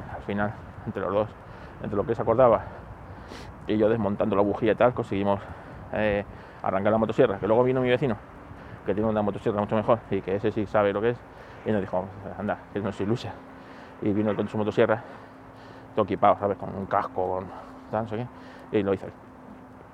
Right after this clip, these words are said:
Pero bueno, si no llegábamos ahí a montar un espectáculo con la motosierra en mitad de la calle,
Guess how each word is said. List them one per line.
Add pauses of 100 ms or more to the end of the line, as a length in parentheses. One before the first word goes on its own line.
(500)
Pero
bueno, (240)
si
no
llegábamos
ahí
a
montar
un
espectáculo (960)
con
la
motosierra (420)
en
mitad
de
la
calle,